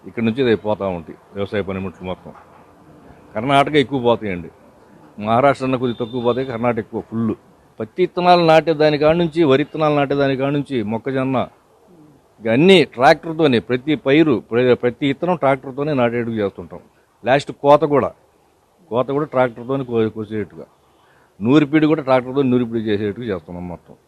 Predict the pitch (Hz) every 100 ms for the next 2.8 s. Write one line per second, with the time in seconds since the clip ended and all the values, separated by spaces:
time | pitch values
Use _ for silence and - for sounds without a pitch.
0 | _ _ _ _ _ _ - 104 110 127
1 | 151 147 135 123 120 113 - - 143 139
2 | 135 127 120 120 117 101 101 95